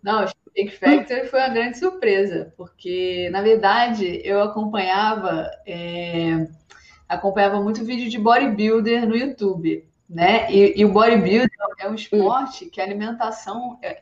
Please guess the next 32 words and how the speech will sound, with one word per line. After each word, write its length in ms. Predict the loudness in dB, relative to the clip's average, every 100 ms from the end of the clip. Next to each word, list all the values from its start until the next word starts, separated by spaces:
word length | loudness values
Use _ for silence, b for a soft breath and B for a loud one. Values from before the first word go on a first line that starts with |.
| -8
é, 120 | -4
assim, 260 | -4 -4
é 60 | -6
crucial. 760 | -4 -4 -6 0 2 2 0 -8 -20 b b b b _
Se 160 | -10 -2
você 280 | 0 2
não 160 | 0 0
se 100 | 0
alimenta 340 | 0 0 0
direito, 560 | 0 0 4 4 4 -2
você 300 | -2 -2 -2
não 300 | 0 2 2
vai 180 | 0 0
conseguir 640 | -2 -4 -6 -4 -2 0
o 120 | 0
físico 420 | -4 -2 -2 -2 -6
que 80 |
você 80 | -2
precisa 360 | -2 -2 0 0
pra 140 | 0
competição 540 | 0 4 4 2 0 0
no 60 |
dia 160 | 2 0
tal. 340 | 2 2 2 B B B B
E 60 | -4
é 60 | 2
impressionante 500 | 4 4 4 2 4
que 60 |
eles 160 | 2 2
têm 120 | 2
um 160 | 0 0
controle 1000 | 2 2 2 4 6 6 6 4 2